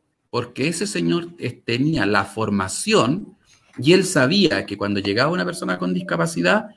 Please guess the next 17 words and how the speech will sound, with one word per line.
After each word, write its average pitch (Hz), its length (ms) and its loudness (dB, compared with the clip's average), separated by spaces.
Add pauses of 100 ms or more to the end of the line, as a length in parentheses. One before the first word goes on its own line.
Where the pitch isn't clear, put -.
(320)
tenía 156 420 8
que 113 120 0
pedirle 110 360 0
el 104 40 -2
certificado, 135 840 -2 (440)
porque 123 360 2
en 110 80 0
los 107 180 -4
teatros 147 340 2
públicos 156 520 -2
argentinos, 131 920 0
las 117 100 -6
personas 143 320 0
con 143 160 0
discapacidad 123 600 2
tienen 139 240 4
exención 131 840 2